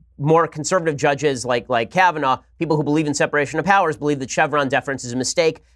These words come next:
and that you can't give executive agencies the power to rule on the rules that they make themselves. This is exactly right.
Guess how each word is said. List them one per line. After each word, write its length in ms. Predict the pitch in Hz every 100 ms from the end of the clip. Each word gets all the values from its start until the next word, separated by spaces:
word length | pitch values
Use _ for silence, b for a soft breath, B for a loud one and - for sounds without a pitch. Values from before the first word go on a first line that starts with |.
| -
and 140 | 139
that 200 | 135 -
you 80 | 139
can't 220 | 180 165
give 100 | 147
executive 400 | 131 139 139 131
agencies 460 | 131 123 117 135 104
the 80 |
power 300 | 107 135 135
to 40 | 117
rule 300 | 127 156 139
on 140 | 127
the 80 | 123
rules 320 | 127 135 113
that 80 | 110
they 100 | 120
make 220 | 123 120
themselves. 500 | 113 107 175 104 95 _ _ _ _ _
This 220 | 147 165
is 80 | 135
exactly 440 | 139 123 131 127 131
right. 260 | 151 -